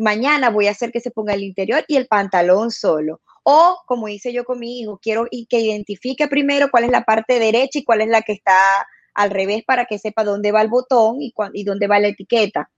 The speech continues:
Ah, bueno, quiero que mi hijo hoy aprenda a identificar primero la etiqueta para que sepa cómo va el pantalón. Entonces,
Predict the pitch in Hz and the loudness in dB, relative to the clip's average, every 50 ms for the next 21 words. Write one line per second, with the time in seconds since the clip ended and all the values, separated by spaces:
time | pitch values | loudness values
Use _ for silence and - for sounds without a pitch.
0 | _ _ _ _ _ _ _ _ - 214 233 226 233 220 208 196 185 185 - 226 | _ _ _ _ _ _ _ _ 0 2 2 4 2 0 0 -2 -8 -6 -4 -6
1 | 208 202 233 226 226 214 214 202 208 226 226 220 220 208 - 214 214 214 214 214 | -4 -4 -6 -8 -8 -8 -10 -8 -6 -4 -2 -2 -2 -2 -2 -4 -4 -2 -2 -2
2 | 214 214 208 208 - - 190 - 196 214 - 214 208 202 202 208 208 214 220 220 | -2 -2 -6 -6 -8 -8 -4 -4 -4 -2 0 -2 0 0 0 2 2 2 0 0
3 | - 214 - - 214 - 247 247 262 240 233 - 202 185 - 208 202 - 220 220 | -2 -4 -4 -4 0 0 0 2 4 2 2 2 -2 -4 -4 -6 -2 -2 -2 0
4 | - 214 208 202 202 202 196 196 196 190 196 - 196 190 190 180 180 185 196 190 | 0 -2 -2 -2 -2 0 2 2 2 0 0 -4 -6 -4 -2 -2 0 2 2 2
5 | 175 170 _ _ _ - _ _ _ _ - - 254 - 302 285 285 | 0 -2 _ _ _ -20 _ _ _ _ 0 0 2 2 2 0 -2